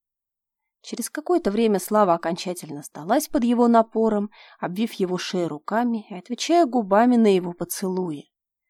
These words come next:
В какой-то миг молодой человек яростно впился в ее губы, а его руки, стиснув талию девушки, легко приподняли ее над землей. Ее лицо оказалось на уровне его губ,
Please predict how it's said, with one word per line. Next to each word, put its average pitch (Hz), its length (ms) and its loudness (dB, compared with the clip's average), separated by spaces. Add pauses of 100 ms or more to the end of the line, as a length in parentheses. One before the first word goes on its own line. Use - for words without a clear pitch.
(420)
В - 20 -20
какой-то 220 380 0
миг 254 320 2
молодой 190 320 -2
человек 233 480 -2
яростно 214 460 0
впился 220 420 -2
в 190 80 -4
ее 180 200 -4
губы, 226 420 -2 (340)
а 175 80 -14
его 175 300 -4
руки, 320 340 -2
стиснув - 540 -4
талию 196 320 0
девушки, 226 580 -2 (260)
легко 220 360 2
приподняли 254 640 6
ее 233 200 4
над 226 220 4
землей. 190 540 2 (500)
Ее 208 220 4
лицо 226 320 2
оказалось 214 480 0
на 214 140 2
уровне 196 360 2
его 185 240 -6
губ, 226 280 -2